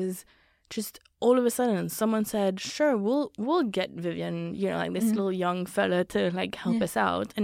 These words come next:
Speaker 1: she'll figure it out." And I really had to figure it out.
Speaker 2: Mm-hmm.
Speaker 1: But at the beginning, like, the first
Speaker 2: Mm.
Speaker 1: few minutes, I was, it was so daunting 'cause I was thinking, "They're just gonna, like, laugh at me or be
Speaker 2: Yeah,
Speaker 1: like,
Speaker 2: yeah.
Speaker 1: why is she,"
Speaker 2: Yeah.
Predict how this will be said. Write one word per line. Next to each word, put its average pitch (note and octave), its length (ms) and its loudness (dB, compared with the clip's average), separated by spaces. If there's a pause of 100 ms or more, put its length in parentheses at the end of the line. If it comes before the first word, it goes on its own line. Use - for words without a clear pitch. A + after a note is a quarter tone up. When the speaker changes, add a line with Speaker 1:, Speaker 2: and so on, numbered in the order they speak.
Speaker 1:
she'll G#3 180 -4 (100)
figure F#3 240 0
it G#3 120 0
out." E3+ 160 -4
And F#3+ 100 -2
I F#3+ 40 -2 (160)
really A#3 160 0
had F#3 220 -4
to F#3 40 -8
figure F3 320 -4
it - 20 -4 (120)
out. - 100 -8
Speaker 2:
Mm-hmm. G#3+ 240 2 (720)
Speaker 1:
But G3+ 140 -6
at G#3 120 -10
the G3 80 -2 (140)
beginning, G#3 440 4
like, E3+ 180 -2
the - 120 -8
first A3+ 240 0
Speaker 2:
Mm. - 20 -6
Speaker 1:
few G#3+ 200 2
minutes, - 300 -4 (120)
I F3+ 100 -8
was, F#3+ 240 -10
it G3 120 -2
was - 40 -6 (180)
so A3+ 140 4
daunting A#3 480 2
'cause - 120 -10
I F3+ 120 -4
was - 60 -12
thinking, F3 500 -10 (540)
"They're - 200 -14 (180)
just F#3 200 -8
gonna, D#3+ 260 -8 (140)
like, D#3+ 120 -18 (280)
laugh F#3+ 260 -8
at F3 160 -6
me D#3+ 120 -8
or E3 220 -6
be G#3 200 -4
Speaker 2:
Yeah, A3+ 240 2
Speaker 1:
like, A3 100 -2 (140)
Speaker 2:
yeah. A3+ 220 -2 (160)
Speaker 1:
why F#3 180 0 (100)
is F3+ 120 -4
she," F#3 120 -6
Speaker 2:
Yeah. F3+ 260 -2